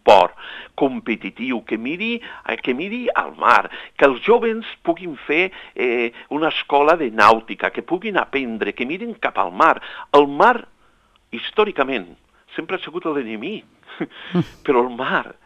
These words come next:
és el nostre amic, el nostre aliat. No podem passar a lo que era l'època medieval, que els invasors ens venien pel mar i tenien por i tenien aquestes coses. S'ha acabat. El mar és el futur, i és nostre futur. I el turisme és el nostre futur,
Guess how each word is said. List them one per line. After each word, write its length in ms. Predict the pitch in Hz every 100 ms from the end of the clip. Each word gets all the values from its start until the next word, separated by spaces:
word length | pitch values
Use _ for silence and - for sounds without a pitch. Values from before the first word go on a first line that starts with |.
| -
és 140 | 160
el 120 | 170 156
nostre 420 | 170 170 131 107
amic, 280 | 98 98 104
el 100 | 113
nostre 360 | 160 175 139
aliat. 320 | 113 104 92 - - - -
No 120 | 180
podem 240 | 208 220
passar 360 | 196 180 185 180
a 20 | 165
lo 120 | 135
que 100 | 156
era 180 | 143 131 - - 120
l'època 460 | 135 165 - 147
medieval, 480 | 131 117 117 135 123 - -
que 100 | -
els 120 | 127 143
invasors 540 | 131 127 - 190 160
ens 160 | 151 208
venien 440 | 156 - 165 175 -
pel 220 | 139 110
mar 180 | 143 190
i 120 | 156
tenien 320 | - 143 226 127 -
por 200 | 196 151
i 60 |
tenien 280 | 139 143 156
aquestes 320 | 151 147 143 -
coses. 260 | 185 143
S'ha 80 | 208
acabat. 340 | 214 196 214 - - - -
El 120 | -
mar 240 | 151 240 233
és 120 | -
el 80 | 127
futur, 380 | - 104 - 90 - _ _ _ _ _
i 100 | 165
és 140 | 208 160
nostre 420 | 202 233 - 123
futur. 380 | - 95 90 80 - - - _
I 60 | 143
el 100 | 165
turisme 420 | 180 240 240 208
és 80 | 147
el 100 | 117
nostre 280 | 110 - 107
futur, 320 | - 104